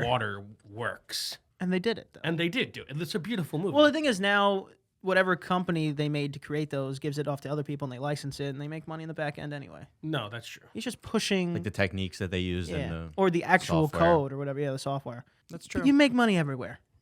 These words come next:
Speaker 3: You make mon-, yeah, you'd be surprised, man, the ways that you can monetize your business and things you didn't,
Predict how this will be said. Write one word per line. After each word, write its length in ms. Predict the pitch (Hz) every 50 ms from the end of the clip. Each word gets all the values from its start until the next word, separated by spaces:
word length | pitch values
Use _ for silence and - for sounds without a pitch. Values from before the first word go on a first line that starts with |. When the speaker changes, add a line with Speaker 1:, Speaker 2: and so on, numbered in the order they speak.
| _
Speaker 3:
You 60 | 123
make 160 | 127 143 139 123
mon-, 140 | 131 135 -
yeah, 120 | 143 151 131
you'd 140 | 117 135 156
be 80 | 226
surprised, 380 | 254 - - - 220 220 208 139
man, 180 | 110 92 90 90
the 80 | 90
ways 280 | 92 104 107 104 95 95
that 60 | 98
you 120 | 95 95
can 380 | 90 - 85 82 87 85 78 80 - _ _ _ _ _ _ _ _ _ _ _ _ _ _ - _ _ _ _ _ _ _ -
monetize 680 | 101 98 98 107 107 107 95 - 101 92 90 87 85 80
your 80 | 90 87
business 520 | 78 98 95 87 85 92 90 85 - -
and 160 | 87 85 82 78
things 240 | 101 92 87 82 78
you 60 | 85
didn't, 300 | 82 85 85 82 - -